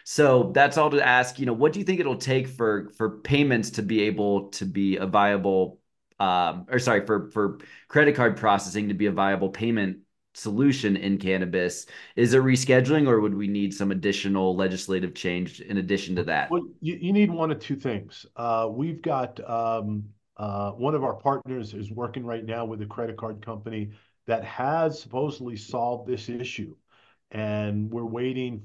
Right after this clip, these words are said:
Speaker 2: for a ninety-day mark of, okay, uh, you know, what's, what's been really happening? You know, is your workaround really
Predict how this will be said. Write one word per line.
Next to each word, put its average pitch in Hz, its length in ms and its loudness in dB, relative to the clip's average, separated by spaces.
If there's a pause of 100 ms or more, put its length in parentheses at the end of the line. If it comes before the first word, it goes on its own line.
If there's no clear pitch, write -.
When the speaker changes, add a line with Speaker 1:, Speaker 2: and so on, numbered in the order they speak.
Speaker 2:
for 113 640 -4 (280)
a 110 80 -6
ninety-day 113 640 -6
mark 110 460 -4
of, 104 200 -4
okay, 107 500 -6
uh, 110 180 -16
you 107 140 -6
know, 95 240 -6 (300)
what's, 139 480 -2 (400)
what's 147 240 -2
been 123 280 -4
really 113 300 -2
happening? 101 540 -6
You 101 120 -6
know, 92 240 -8
is 131 320 -4
your 127 140 -4
workaround 110 680 -4
really 110 540 -4